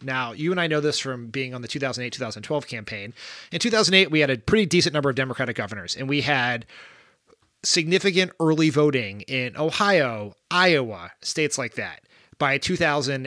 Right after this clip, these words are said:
and twelve, Republicans had taken those seats and dramatically cut back on access to the polls for all voters, but with a particular target against Democratic voters, voters of color. And so if we were able to get the Ohio governorship, the Wisconsin governorship, the,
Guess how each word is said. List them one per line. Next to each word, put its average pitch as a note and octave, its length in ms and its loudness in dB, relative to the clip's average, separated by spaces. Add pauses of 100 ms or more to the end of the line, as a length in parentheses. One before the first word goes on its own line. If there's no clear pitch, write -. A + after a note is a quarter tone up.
and A2+ 640 -6 (180)
twelve, F#3+ 460 2
Republicans D#3+ 520 -2
had C#3 100 -4
taken D3 300 -2
those C3+ 180 -2
seats A#2+ 340 -4
and C#3 140 -6
dramatically C3 680 -4
cut A#2+ 320 -8
back G#2+ 380 -4 (100)
on G#2 540 -8 (320)
access C3 340 0
to C3 140 -6
the A#2 80 -6
polls A#2 580 -2 (400)
for A2+ 720 -6 (480)
all G3 180 6
voters, C3+ 360 0
but C3+ 100 -4
with B2 100 -6
a A2+ 40 -8
particular C3+ 480 -4
target B2 420 -6
against A2 380 -8
Democratic A2+ 420 -8
voters, G#2+ 300 -8
voters G#2 300 -8
of G2 100 -18
color. D#2+ 280 -14 (480)
And D3+ 220 2
so D#3 180 2
if D3 120 -4
we G3 80 2
were A3 100 2
able F3+ 160 2
to D3+ 100 0
get C#3 240 0
the A#2+ 140 -4
Ohio F#3 420 0
governorship, A#2+ 540 -4
the A#2+ 80 -8
Wisconsin F3+ 480 -2
governorship, A2 760 -4
the, A#2 520 -6